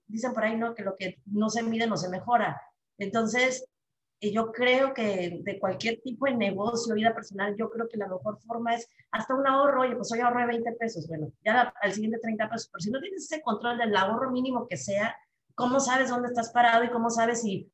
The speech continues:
"Oye, no manches, ahorita se ahorré cien pesos más de lo que yo venía ahorrando"? Cosas tan pequeñas como esa. Entonces, sí es importante. Yo, de hecho, de, un día se lo dije a Marianita, "Oye, hija, no anotó la tarea porque todo, es que, mamá, todo está aquí, soy cerebrito".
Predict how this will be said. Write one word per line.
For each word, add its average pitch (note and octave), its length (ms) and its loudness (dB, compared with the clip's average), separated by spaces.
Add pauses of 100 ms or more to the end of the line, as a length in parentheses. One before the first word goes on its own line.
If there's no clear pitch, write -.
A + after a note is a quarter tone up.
"Oye, B3 220 6
no B3+ 80 2
manches, B3 260 0
ahorita A3 240 2
se A#3 120 0
ahorré A#3 200 4
cien A#3 240 0
pesos A3 300 -2
más A3+ 220 2
de A3+ 80 2
lo G#3 100 0
que G3 100 -6
yo G#3 80 2
venía G#3 240 2
ahorrando"? A3 440 0 (260)
Cosas D4+ 240 4
tan C#4 180 -2
pequeñas A#3+ 460 -2
como A3 240 -2
esa. G#3+ 200 -2 (280)
Entonces, B3 400 -4 (200)
sí C4+ 300 -2
es B3+ 140 2
importante. B3+ 540 -4 (180)
Yo, B3 260 0
de A#3 120 4
hecho, B3 160 2
de, B3 80 0
un A3+ 220 0
día A3+ 100 4
se G3+ 80 -2
lo G#3+ 80 0
dije G3+ 140 -2
a - 20 -2
Marianita, G#3 520 0
"Oye, C4+ 120 0
hija, B3+ 280 -4 (560)
no A#3+ 160 4
anotó B3 280 4
la A#3 140 4
tarea A#3+ 300 6
porque A3+ 200 -6
todo, A#3 320 -2
es - 120 -8
que, A3+ 200 -4
mamá, A3+ 400 2
todo A3+ 240 4
está G#3 260 0
aquí, A3 600 0 (180)
soy G#3+ 240 -2
cerebrito". G3+ 720 -4